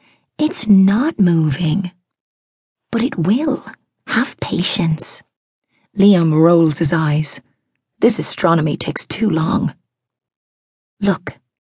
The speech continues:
she shows him her map. "See those stars? I've marked them here. And the comet is in between those two right now.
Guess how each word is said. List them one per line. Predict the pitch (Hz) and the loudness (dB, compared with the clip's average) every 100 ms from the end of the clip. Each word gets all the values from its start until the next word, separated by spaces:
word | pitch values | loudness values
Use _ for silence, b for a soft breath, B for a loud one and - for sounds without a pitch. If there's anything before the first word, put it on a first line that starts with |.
| _ _ | _ _
she | - 180 | -4 -2
shows | - 185 185 | 2 2 2
him | 185 | 2
her | 175 | 2
map. | 165 147 - - _ _ _ _ _ _ _ _ | 0 -2 -6 -18 _ _ _ _ _ _ _ _
"See | - - 285 | -12 -4 0
those | 311 277 254 | 2 2 0
stars? | - 160 170 254 - - _ _ _ _ _ B B | -2 -2 0 -2 -6 -14 _ _ _ _ _ B B
I've | - 202 220 | -2 2 4
marked | 247 - | 2 0
them | 165 | -4
here. | 160 214 180 - _ _ _ _ _ _ _ _ - | -2 -2 -2 -6 _ _ _ _ _ _ _ _ -2
And | 170 | -2
the | 175 | -2
comet | - 269 294 - - - - | -2 0 0 -2 -8 -10 -4
is | 180 | 0
in | 196 160 | 0 0
between | - - 240 165 | -2 2 4 4
those | 160 160 | 0 -4
two | - 190 160 | -4 -2 0
right | 156 214 | -2 0
now. | 214 220 - | 0 -2 -6